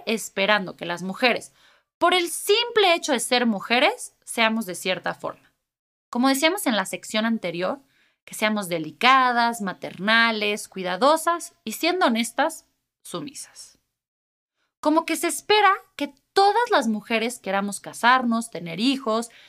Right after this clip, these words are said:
dedicarnos a cuidar nuestra pareja y que nuestra prioridad sea la familia. Que, ojo, no tiene nada de malo,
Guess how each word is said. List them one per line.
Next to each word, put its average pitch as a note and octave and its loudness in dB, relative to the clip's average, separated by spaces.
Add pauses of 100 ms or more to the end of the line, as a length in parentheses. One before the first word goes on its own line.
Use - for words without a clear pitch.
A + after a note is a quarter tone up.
(160)
dedicarnos A#3+ 2
a A3+ 0
cuidar G3+ 0
nuestra G3+ -6
pareja C#4+ 2 (320)
y A#3 -10
que C#4 2
nuestra C4+ 2
prioridad C4+ 4 (340)
sea A3+ 2
la G#3+ 0
familia. E3+ -8 (520)
Que, C#4+ 6
ojo, G#3+ 2
no D#4 0
tiene F#4 2
nada G4 4
de F#4 0
malo, F4+ 2